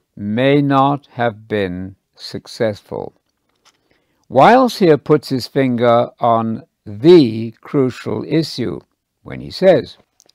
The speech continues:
"As other strands of Judaism presented the Torah as pre-existent, in order to claim its continuity with and sameness as the archetypal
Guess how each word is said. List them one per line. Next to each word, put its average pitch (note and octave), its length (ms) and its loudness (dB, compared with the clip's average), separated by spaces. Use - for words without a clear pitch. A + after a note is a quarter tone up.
"As A2+ 360 0
other F3+ 260 4
strands D3+ 460 2
of B2 120 -2
Judaism B2+ 600 0
presented A#2+ 580 -4
the F2+ 100 -12
Torah F#3 760 4
as D2+ 260 -6
pre-existent, C3 920 -8
in A#2 120 -8
order B2+ 220 2
to A#2 160 -10
claim C3+ 480 0
its - 240 -14
continuity A#2 880 -2
with E3 500 0
and D#2 200 -8
sameness C3 920 -2
as F2+ 220 -8
the - 160 -8
archetypal G#2 760 -4